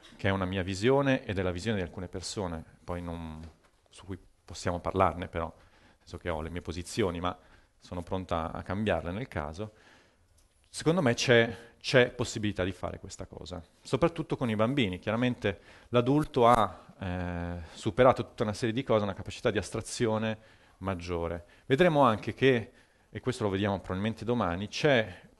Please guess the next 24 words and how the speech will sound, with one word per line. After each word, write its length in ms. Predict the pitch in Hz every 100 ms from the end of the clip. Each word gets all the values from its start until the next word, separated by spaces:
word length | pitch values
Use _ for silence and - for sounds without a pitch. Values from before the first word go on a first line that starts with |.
| -
comunque 600 | 151 156 190 143 107 104
per 140 | 110
ognuno, 760 | 107 123 151 113 98 104 135 - _ _
e 100 | -
questo 260 | - - 107
rimane 300 | 104 127 101
negli 180 | 98 101
adulti, 560 | 117 120 95 - 92
e 40 | 101
io 100 | 107
lo 100 | 92
vedo 200 | 95 90
già 280 | 123 107 - -
tra, 140 | - 90 - _ _ -
anche 260 | 104 98 101
tra 120 | 107
di 100 | 143
voi, 320 | 98 95 117 - - -
una 180 | 165 160
differenza 560 | 120 - 180 123 107 139
negli 180 | 107 95
stili 220 | 123 123
di 80 | 104
apprendimento. 960 | - 95 107 139 98 90 95 98 _